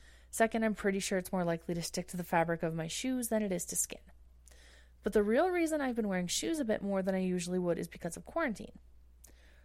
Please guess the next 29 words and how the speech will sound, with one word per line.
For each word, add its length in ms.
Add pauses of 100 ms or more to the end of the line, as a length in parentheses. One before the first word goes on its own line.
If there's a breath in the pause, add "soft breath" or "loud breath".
(140 soft breath)
We're 80
all 120
supposed 260
to 40
be 80
staying 380
home 400
as 160
much 260
as 80
possible 560
to 80
prevent 320
the 60
spread 260
of 60
the 60
virus. 600 (600 soft breath)
I've 100
been 120
doing 220
my 120
part, 400
and 160
I 120
only 200
go 180
out 200
for 140